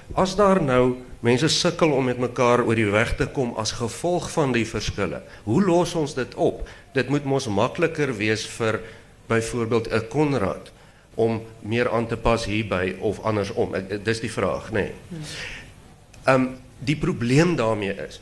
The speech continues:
Speaker 1: nie een van hierdie goed kan verander nie. Dit is so ingewortel dat jy kan nie eintlik, eintlik teoreties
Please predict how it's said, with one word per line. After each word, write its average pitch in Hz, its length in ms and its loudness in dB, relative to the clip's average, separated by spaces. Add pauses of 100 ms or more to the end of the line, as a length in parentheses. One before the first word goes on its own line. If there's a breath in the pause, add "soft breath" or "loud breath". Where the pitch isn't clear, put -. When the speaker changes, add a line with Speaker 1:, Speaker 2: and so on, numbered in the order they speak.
(140)
Speaker 1:
nie 160 320 -2
een 165 140 2
van 156 160 -4
hierdie 117 220 -4
goed 120 200 -10
kan 110 180 -4
verander 107 460 -2
nie. - 120 -12 (100)
Dit 101 180 -8
is - 200 -4
so 220 240 2
ingewortel 131 880 0 (580 loud breath)
dat 120 220 0
jy 143 120 2
kan 180 220 0
nie 269 200 -2
eintlik, 175 360 0 (300)
eintlik 226 460 0
teoreties 151 640 0